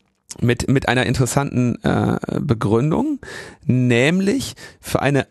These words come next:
einstweilige, ähm, Verfügung ist ja diese Eile das Entscheidende. Also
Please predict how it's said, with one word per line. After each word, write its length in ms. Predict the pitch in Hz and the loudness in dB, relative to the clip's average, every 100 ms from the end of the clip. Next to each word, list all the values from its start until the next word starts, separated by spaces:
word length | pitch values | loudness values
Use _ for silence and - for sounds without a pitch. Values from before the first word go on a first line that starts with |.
| - | 2
einstweilige, 1000 | 131 208 - - 156 147 139 139 139 - _ _ _ | 2 2 0 0 0 2 2 2 0 -4 _ _ _
ähm, 500 | 131 120 117 117 123 - _ _ _ _ _ _ _ | 0 2 2 0 -4 -10 _ _ _ _ _ _ _
Verfügung 920 | - 101 - - - 175 113 123 285 - _ _ _ _ _ _ _ - _ _ _ _ | -4 -2 -2 -2 0 2 0 0 -2 -6 _ _ _ _ _ _ _ -20 _ _ _ _
ist 300 | 139 156 - | -4 -2 -2
ja 400 | 151 131 131 127 - _ _ _ _ _ _ _ _ _ _ - - _ - _ _ _ | 0 2 2 -2 -4 _ _ _ _ _ _ _ _ _ _ -18 -18 _ -20 _ _ _
diese 580 | 123 113 127 131 123 123 - - | -10 -4 -2 0 0 0 -4 0
Eile 440 | 123 160 175 117 | 2 2 2 0
das 220 | 107 113 | 0 -2
Entscheidende. 800 | - 92 - 98 92 92 85 107 - _ | -2 -4 -2 0 0 0 -2 -4 -8 _
Also 440 | 104 107 113 110 | -2 0 0 0